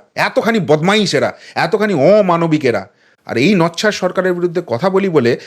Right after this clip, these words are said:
আমাদের এত দোষ, এত ভয় হয়ে গেছে। তো যাই হোক, সেই ভয় পাওয়ানোর জায়গাটা রয়েছে। ফলে এখন আর বাড়িতে এসে এরা গ্রেপ্তার করতে পারবে না। গ্রেপ্তার যদি বাড়ি থেকে এসে করে নিয়ে যায় এসব কেসে, আদালত কিন্তু, মানে,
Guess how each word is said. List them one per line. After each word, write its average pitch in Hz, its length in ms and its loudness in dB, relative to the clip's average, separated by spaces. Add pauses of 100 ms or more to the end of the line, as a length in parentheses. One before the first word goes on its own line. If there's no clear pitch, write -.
(120)
আমাদের 120 320 -6 (100)
এত 104 200 -8
দোষ, 113 360 -6
এত 104 140 -12
ভয় 113 340 0
হয়ে 110 160 -2
গেছে। 95 240 -12 (140)
তো 104 80 -8
যাই 175 180 0
হোক, 147 200 -2 (440)
সেই 220 200 0
ভয় 185 220 2
পাওয়ানোর 202 340 -2
জায়গাটা 180 380 -2
রয়েছে। 160 300 -12 (800)
ফলে 190 280 2 (320)
এখন 220 220 -2
আর 240 60 2
বাড়িতে 196 340 -2
এসে 233 120 2
এরা 233 120 4
গ্রেপ্তার 190 340 0
করতে 190 220 -2
পারবে 113 340 0
না। 101 160 -12 (140)
গ্রেপ্তার 143 380 -4
যদি 196 160 -8
বাড়ি 156 160 0
থেকে 180 180 -8
এসে 180 120 -4
করে 180 320 0
নিয়ে 226 160 -2
যায় 190 160 2
এসব 127 280 -4
কেসে, 131 320 -2 (280)
আদালত 175 420 0
কিন্তু, 214 280 -10 (380)
মানে, 113 440 -8